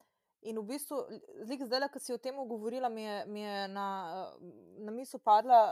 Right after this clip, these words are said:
um, padla ideja oziroma to dejstvo, da, um, jaz sem včasih ful rada brala, tako res, sem se bila sposobna pač zakopati in požirati knjige eno za drugo.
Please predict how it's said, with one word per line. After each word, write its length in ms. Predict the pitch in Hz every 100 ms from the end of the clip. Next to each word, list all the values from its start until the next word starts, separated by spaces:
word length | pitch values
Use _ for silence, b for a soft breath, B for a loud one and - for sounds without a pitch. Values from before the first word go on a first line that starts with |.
| - 214 208 190 190
um, 340 | 185 185 185 180 _ _ _ _ _ _ _ _ _ _ _ _
padla 280 | 247 240 269
ideja 380 | 254 240 269 277
oziroma 440 | 247 233 277 262
to 160 | 262 277
dejstvo, 500 | 220 254 294 - 262
da, 200 | 208 220 220 214
um, 440 | 196 220 214 202 208
jaz 200 | 208 233
sem 140 | 302
včasih 400 | 277 - 208 262
ful 180 | 233 262
rada 260 | 233 202 202
brala, 400 | 185 175 165 160
tako 260 | - 214
res, 280 | 202 220 190 - -
sem 360 | - 208 185 185
se 160 | -
bila 100 | 196
sposobna 540 | 196 208 226 226 220 208
pač 300 | 196 196 190
zakopati 680 | 185 196 - 190 220 202 -
in 100 | 208
požirati 640 | 180 214 202 247 175 -
knjige 340 | - 190 165 160 156
eno 240 | 170 185
za 100 | 196
drugo. 380 | 185 190 208 214